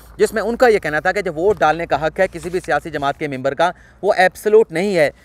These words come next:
और इस बात को जस्टिस उमरता बंदयाल ने भी एंडोर्स किया। जस्टिस उमरता बंदयाल का भी ये कहना था कि आर्टिकल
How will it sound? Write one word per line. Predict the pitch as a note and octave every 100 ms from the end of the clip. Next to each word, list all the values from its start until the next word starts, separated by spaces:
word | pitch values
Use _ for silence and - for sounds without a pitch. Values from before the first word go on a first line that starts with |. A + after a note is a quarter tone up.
| -
और | G3
इस | G3+
बात | E3 D#3+ F#3
को | - G#3
जस्टिस | E3+ E3 F#3+
उमरता | F3+ E3+ F3 E3
बंदयाल | C#3+ C3 D3 G#3+
ने | G3+
भी | F3+
एंडोर्स | D#3+ D3 D3
किया। | D#3+ D#3 F3
जस्टिस | - - - D#3+ G#3+
उमरता | F#3 F3+ F#3
बंदयाल | D#3 D3+ G3+
का | A3
भी | F#3+
ये | F3+
कहना | D#3 C#3+
था | C#3+ F#3
कि | F3+
आर्टिकल | D3+ D3 F3 F#3